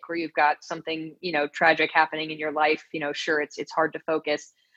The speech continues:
Um, but for the most part, I know that when I sit down to come up with content ideas, it's going to work. Um, you know, I say the same thing as a speaker. I'm blessed that usually when I open my mouth to start a sentence, I know it's going to come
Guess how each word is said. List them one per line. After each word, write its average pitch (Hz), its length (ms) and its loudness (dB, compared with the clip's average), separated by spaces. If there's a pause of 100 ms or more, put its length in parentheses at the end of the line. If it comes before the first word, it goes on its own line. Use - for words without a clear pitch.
(140)
Um, 151 260 4
but 175 120 4
for 254 80 6
the 262 80 8
most 214 280 6
part, 180 380 4
I 151 220 0
know 220 340 4
that 180 160 4
when 180 100 -4
I 170 120 2
sit - 260 -6
down 170 240 -2
to 165 60 -6
come 180 160 -6
up 170 120 -2
with 170 160 -6
content 170 300 -6
ideas, 160 540 -2 (440)
it's 202 140 0
going 214 200 6
to 180 60 4
work. - 300 -6 (320)
Um, 156 380 4
you 175 80 0
know, 170 60 4
I 165 100 8
say 180 260 6
the 170 60 -8
same 190 240 0
thing 185 180 -2
as 175 120 -4
a 180 60 -2
speaker. 208 440 -2
I'm 175 160 0
blessed 175 380 2
that 156 140 -2
usually 220 500 4
when 190 160 0
I 180 80 0
open 190 240 0
my 180 100 -2
mouth 170 260 0
to 180 60 -16
start 170 260 -4
a 165 60 -6
sentence, 156 460 -8
I 160 140 4
know 160 180 4
it's 160 160 2
going 156 180 -2
to 156 80 -2
come 151 240 -10